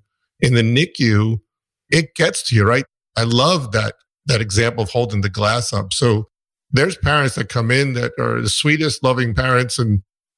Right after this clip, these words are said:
and they're just being frustrated. I mean, they maybe had a little bit of setback. And we have to, as a group, even though we're tired and we're working really fast, kinda put ourselves in their shoes and say, "Okay, so they yelled and they acted a little irrationally, but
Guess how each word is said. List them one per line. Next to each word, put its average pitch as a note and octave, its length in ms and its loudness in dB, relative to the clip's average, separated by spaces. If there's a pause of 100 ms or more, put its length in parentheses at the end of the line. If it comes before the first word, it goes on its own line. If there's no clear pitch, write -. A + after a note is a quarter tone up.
(340)
and A#2+ 160 2
they're C3+ 120 2
just B2+ 260 -4
being A2 220 2
frustrated. G#2 640 0
I A2 80 2
mean, A2 380 0 (240)
they A2 140 0
maybe A#2 280 0
had A2 140 4
a - 20 0
little A2 220 2
bit G#2+ 120 0
of G#2+ 60 2
setback. C#3+ 560 0 (640)
And A#2+ 120 0
we A#2 120 2
have C#3 340 -2
to, B2+ 160 0
as A#2+ 200 2
a A2+ 40 2
group, A2 400 0
even A2 240 -2
though A2 300 0
we're G#2 460 0 (420)
tired A#2 400 2
and A2 100 0
we're G#2 140 -2
working A2 300 -2
really G#2+ 180 0
fast, A2+ 500 -4 (460)
kinda B2+ 360 0 (300)
put C3 160 2
ourselves A#2 440 2
in G#2+ 120 0
their B2 180 2
shoes B2 240 0
and A2+ 100 -6
say, C3 160 -2
"Okay, C#3+ 300 0
so C#3 180 2
they C#3 120 2
yelled B2+ 460 2
and A#2 180 -4
they A#2+ 220 0
acted A2+ 320 -4
a B2 40 -2
little B2 260 0
irrationally, A#2 580 0
but A2+ 260 0